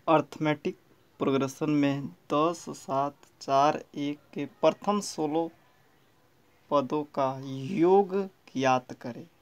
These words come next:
माइनस सौ, माइनस दो सौ, माइनस तीन सौ, माइनस चार सौ। Arithmetic progression का ये सवाल बहुत ही कम समय में, आइए हल करते हैं चुटकियों में। process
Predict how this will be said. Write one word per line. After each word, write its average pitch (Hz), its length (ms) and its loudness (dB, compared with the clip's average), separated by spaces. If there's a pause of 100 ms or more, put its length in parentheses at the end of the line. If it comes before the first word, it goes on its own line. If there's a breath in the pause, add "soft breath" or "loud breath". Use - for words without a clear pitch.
माइनस 143 440 -4
सौ, 156 140 -2 (760 loud breath)
माइनस 147 260 2
दो 160 120 4
सौ, 175 220 -6
माइनस 147 340 -4
तीन 135 160 -2
सौ, 135 100 -8
माइनस 143 400 -8
चार 143 280 -10
सौ। - 240 -20 (640 loud breath)
Arithmetic 196 580 6 (140)
progression 180 720 2
का 175 120 0
ये 156 180 0
सवाल 147 640 4 (1500)
बहुत 170 400 -2
ही 175 240 -10 (680)
कम 208 200 6
समय 143 360 -2
में, 160 220 -12 (340)
आइए 156 200 2
हल 139 180 -4 (100)
करते 143 240 -10
हैं 156 180 -12 (140)
चुटकियों 190 500 -2
में। 190 180 -4 (580 loud breath)
process 151 480 -2